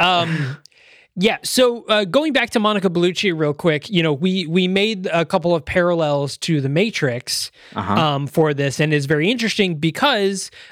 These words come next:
Speaker 1: uh, Monica Bellucci played Persephone in The Matrix. Um,
Speaker 2: Yeah.
Speaker 1: she was the, the wife to the French guy.
Speaker 2: The
Speaker 1: Um,
Speaker 2: Merovingian.
Speaker 1: Merovingian, yep.
Speaker 2: <laughs>
Speaker 1: Uh, so she played Persephone in, in those movies.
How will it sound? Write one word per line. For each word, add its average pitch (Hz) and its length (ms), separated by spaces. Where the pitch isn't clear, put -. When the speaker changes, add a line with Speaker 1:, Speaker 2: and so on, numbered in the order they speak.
Speaker 1:
uh, 175 120
Monica 185 320
Bellucci 202 680
played 202 540
Persephone 190 840
in 180 300
The 180 60
Matrix. 185 580
Um, 147 220
Speaker 2:
Yeah. 127 120
Speaker 1:
she 175 200
was 170 360
the, 156 420
the 156 100
wife 160 380
to 170 160
the 151 560
French 170 300
guy. 139 380
Speaker 2:
The 98 200
Speaker 1:
Um, 143 520
Speaker 2:
Merovingian. 117 960
Speaker 1:
Merovingian, 156 1040
yep. 147 280
Speaker 2:
<laughs> 87 40
Speaker 1:
Uh, 151 360
so 165 220
she 180 200
played 180 200
Persephone 175 440
in, 160 360
in 160 300
those 147 260
movies. 151 500